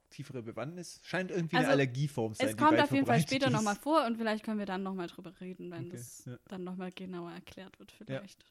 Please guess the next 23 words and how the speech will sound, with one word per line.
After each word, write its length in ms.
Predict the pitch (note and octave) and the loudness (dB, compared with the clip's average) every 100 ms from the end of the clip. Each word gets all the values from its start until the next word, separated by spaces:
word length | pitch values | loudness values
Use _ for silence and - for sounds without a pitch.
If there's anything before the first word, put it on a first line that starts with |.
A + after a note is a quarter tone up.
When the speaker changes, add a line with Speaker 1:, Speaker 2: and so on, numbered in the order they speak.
| _ | _
Speaker 1:
vielleicht 400 | - B2 A#2 - _ | -10 -8 -8 -12 _
greifen 260 | - B2+ C3 | -10 -8 -6
wir 80 | A#2+ | -8
es 100 | - | -10
nochmal 220 | A2+ G#2+ | -10 -6
Speaker 2:
Ja. 120 | G2+ | -6
Speaker 1:
auf, 140 | G2 - | -6 -6
weil 280 | G#2+ A2 G#2+ | -6 -4 -6
für 160 | - | -6
das 100 | A#2 | -6
schiefe 280 | - E3+ E3+ | -2 -2 2
Auge 220 | D3 C#3 | 2 0
gibt's 240 | A#2 A#2+ - | -4 -8 -8
eine 60 | G#2+ | -6
Erklärung, 260 | C#3+ D3 | -4 -4
für 80 | C#3 | -4
das 120 | A#2 | -2
Speaker 2:
Ja. 80 | A3 | 0
Speaker 1:
Salz 240 | A2 B2 A#2+ | 2 2 -2
jetzt 160 | - | -10
eher 220 | A#2 A2+ | -6 -6
weniger. 500 | G#2 A2 A2+ A2 G#2+ - _ _ - - - - - - - _ _ _ _ | -4 -6 -6 -6 -10 -12 _ _ -20 -20 -20 -20 -20 -20 -20 _ _ _ _
Ähm, 340 | D3+ C#3+ C3 | 0 0 0